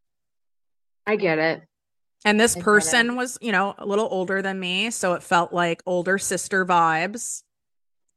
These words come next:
Speaker 2: And when someone has those kind of narcissistic traits,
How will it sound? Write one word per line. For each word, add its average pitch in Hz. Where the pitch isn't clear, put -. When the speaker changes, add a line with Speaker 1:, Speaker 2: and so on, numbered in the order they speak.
Speaker 2:
And 190
when 190
someone 185
has 185
those 170
kind 175
of 156
narcissistic 165
traits, 208